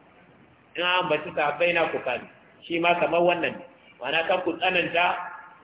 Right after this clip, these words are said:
wajen sai kun fito da mai laifi tsakanin sabon manzo Allah a cikin abin da ya faru tsakanin su.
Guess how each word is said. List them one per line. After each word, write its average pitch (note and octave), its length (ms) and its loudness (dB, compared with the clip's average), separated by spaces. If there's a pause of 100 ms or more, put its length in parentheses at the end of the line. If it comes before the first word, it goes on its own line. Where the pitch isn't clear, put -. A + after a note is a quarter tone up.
(100)
wajen F3 340 2
sai F#3 160 -2
kun F3 180 -4
fito F3 260 0
da E3 120 2
mai D3+ 180 0
laifi F3 540 -2 (760)
tsakanin F3 400 0
sabon E3 360 2
manzo D#3+ 200 2
Allah E3+ 520 2
a - 160 -6
cikin F#3+ 160 -4
abin E3 220 0
da D#3+ 60 -2
ya D3+ 80 -2
faru C3+ 240 2
tsakanin A#2+ 420 -8
su. - 100 -20